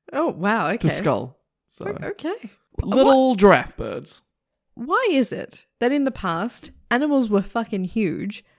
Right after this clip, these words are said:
Speaker 1: but now they're getting smaller and humans are getting bigger?
Speaker 2: Climate.
Speaker 1: I guess.
Speaker 2: I mean, larger animals are more susceptible to a changing environment. Smaller
Speaker 1: True.
Speaker 2: animals tend to survive better.
Speaker 1: Mm.
Speaker 2: Um, and then it depends on things like, certainly, like, when there's more oxygen in the atmosphere, insects get bigger.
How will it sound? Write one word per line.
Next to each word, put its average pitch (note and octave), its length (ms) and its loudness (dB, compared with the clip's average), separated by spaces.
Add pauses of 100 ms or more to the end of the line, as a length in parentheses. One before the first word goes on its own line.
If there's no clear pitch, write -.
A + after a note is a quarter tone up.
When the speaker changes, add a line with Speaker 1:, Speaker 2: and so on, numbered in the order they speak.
Speaker 1:
but G#3+ 80 -4
now A3+ 160 2
they're B3+ 100 -2
getting G#3+ 220 0
smaller G#3+ 400 2
and G3 240 -2
humans A#3 280 2
are G#3 40 -4
getting G#3 220 0
bigger? F3+ 320 -4 (280)
Speaker 2:
Climate. C#3 360 -10
Speaker 1:
I E3+ 60 -10
guess. - 400 -10 (220)
Speaker 2:
I - 80 -10
mean, D#3+ 140 4
larger D#3 360 6
animals C#3 460 -2
are C3 60 -4
more B2+ 180 -4
susceptible C3 680 -8
to A#2+ 320 -6
a B2 60 -8
changing B2 380 -8
environment. A#2+ 540 -6 (100)
Smaller C3+ 300 -4
Speaker 1:
True. B2 80 -2
Speaker 2:
animals E3+ 240 -2
tend C#3+ 180 -6
to B2+ 80 -10
survive C#3 400 -8
better. D3 240 -6 (160)
Speaker 1:
Mm. F3 420 -2
Speaker 2:
Um, - 640 -12 (360)
and B2+ 200 -10
then C3 100 -4
it B2 140 -6
depends C3+ 340 -8
on A#2+ 160 -12
things A#2+ 240 -12
like, - 380 -12
certainly, C3 520 -4
like, A#2 260 -8
when C#3 180 -4
there's C#3+ 160 -6
more B2 200 -6
oxygen C3 380 -6
in B2+ 100 -6
the A#2+ 120 -8
atmosphere, - 500 -8
insects C#3 440 -8
get - 180 -10
bigger. B2+ 280 -4